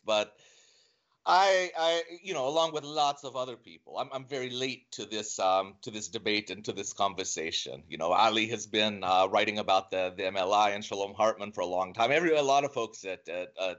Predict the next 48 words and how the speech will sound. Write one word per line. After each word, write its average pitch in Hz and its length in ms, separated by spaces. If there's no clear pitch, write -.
the 101 120
Intifada 98 440
have, 85 440
Electronic 95 420
Intifada. 85 680
Um, 92 360
you 107 80
know, 107 300
Sana 110 400
Saeed 107 540
has 101 240
been, 104 480
you 113 100
know, 92 160
uh, 98 140
uh, 120 120
criticizing 110 680
it 104 180
for, 101 220
for 113 140
six - 260
years 110 260
now. 104 260
So 143 280
a 156 40
lot 156 200
of 147 160
people 135 240
have 113 100
really 113 180
put 110 180
in 104 120
the 104 80
work. 110 380
I, 107 120
I, 123 260
I 143 60
came 151 280
late, 156 340
and 110 140
what, 135 220
what 160 180
drew 208 160
me 185 220
into 214 400
it 120 120
really, 135 440
um, 101 380